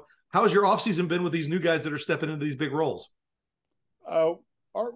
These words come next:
Speaker 2: we feel really good about our offseason, what the kids have done, the work they've put in. Uh, you know, one thing about it right now,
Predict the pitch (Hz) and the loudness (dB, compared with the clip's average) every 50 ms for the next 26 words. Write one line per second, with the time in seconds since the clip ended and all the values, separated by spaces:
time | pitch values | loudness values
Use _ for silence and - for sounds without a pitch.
0 | - - 208 220 233 226 - - 240 208 185 165 170 185 180 170 151 139 151 151 | -10 -6 -4 -2 -2 -2 0 4 4 6 6 6 6 4 4 4 2 0 -2 -2
1 | 143 135 135 131 131 127 127 127 123 127 127 - - - 139 127 127 127 139 131 | 0 2 2 4 4 4 4 4 4 4 2 0 -6 -6 -6 -6 -6 -6 -6 -4
2 | 123 123 120 - - - 139 131 117 117 120 110 113 123 123 127 131 131 120 113 | -4 -6 -8 -10 -10 -6 -6 -6 -6 -8 -10 -8 -6 -4 -2 -2 -2 -2 -2 -4
3 | 120 127 127 123 - _ 117 113 113 _ _ 147 131 123 123 123 123 127 127 127 | -4 -4 -4 -6 -8 _ -8 -8 -8 _ _ -6 -4 -4 -2 -2 -2 -2 -2 -2
4 | 127 143 - 127 123 120 113 110 110 107 104 - _ _ _ _ _ _ _ _ | -4 -6 -8 -8 -6 -6 -4 -4 -4 -4 -6 -8 _ _ _ _ _ _ _ _
5 | _ _ - 135 131 123 127 135 139 139 - - - 160 147 131 123 131 127 127 | _ _ -8 -6 -4 -2 -2 -2 -2 -4 -6 -8 -6 -4 -4 -2 0 2 2 2
6 | 131 135 131 127 127 127 127 131 131 131 123 120 | 2 0 0 0 -2 -2 -6 -6 -6 -6 -8 -8